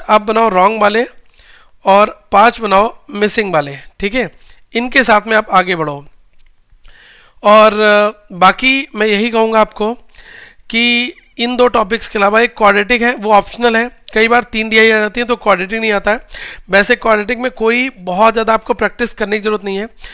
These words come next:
आपको अगर फैक्टर करने आते हैं तो आप कर सकते हो क्वेश्चंस को सॉल्व। केवल गिने चुने चार पांच पैटर्न हैं, उसके अलावा फैक्टर करना और फैक्टर हो गया तो क्वेश्चन आपका सॉल्व हो जाएगा। बाकी आपके अरिथमेटिक टॉपिक्स हैं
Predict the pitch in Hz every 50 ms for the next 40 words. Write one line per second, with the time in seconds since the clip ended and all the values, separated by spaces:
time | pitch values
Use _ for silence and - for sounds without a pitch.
0 | - - - - - 185 196 - - 247 240 247 262 254 - - 214 196 - -
1 | 262 262 208 233 220 220 220 208 196 180 - - 180 170 143 131 - _ - -
2 | - - - - - - 254 254 254 240 233 233 - - - 208 196 170 - 175
3 | - - 202 202 180 185 175 160 - 180 170 156 - 185 165 - 165 143 135 -
4 | _ _ _ - - - - - _ - 220 226 220 247 254 254 269 - _ _
5 | - 180 165 226 240 254 240 233 240 262 247 - 220 202 196 190 233 226 226 -
6 | - 208 190 180 214 220 220 226 247 - - _ _ - - 214 202 - - 233
7 | 220 220 233 233 - - 190 175 - - 233 226 208 220 202 214 220 240 254 -
8 | - - - - - - - - 202 208 208 - - 208 202 - - 233 220 220
9 | 220 226 233 233 226 175 196 185 - - 208 190 185 185 - 202 190 - 196 190
10 | 185 165 165 156 151 143 139 135 143 147 - _ - - - - - - - -
11 | 190 202 208 - 254 254 240 - - - 247 254 285 - 208 208 202 185 202 208
12 | 214 220 240 - - 208 185 180 226 220 - - 226 240